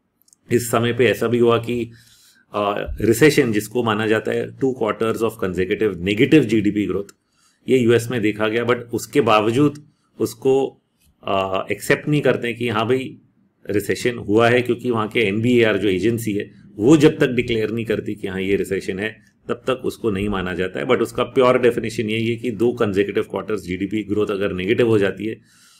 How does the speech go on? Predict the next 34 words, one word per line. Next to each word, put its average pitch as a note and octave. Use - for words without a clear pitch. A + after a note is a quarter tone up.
तो C3+
उसको B2+
रिसेशन G#2
मानते F2
हैं। -
तो D3+
ये D3
चीज़ E3+
हुई C3+
नहीं, E3+
और C3+
ये C#3
जो D3
यील्ड A#2+
कर्व C3+
है, C#3
ये C3+
इन्वर्टेड A2+
ही A#2
रह G2
गई, F2
बाजार A2+
वापस A#2
ऊपर G#2+
आने A2
लग G#2
गया। G#2
अब C#3+
ये D3+
इसका -
इंतजार C3
कर A#2+
रहा G#2+
है A2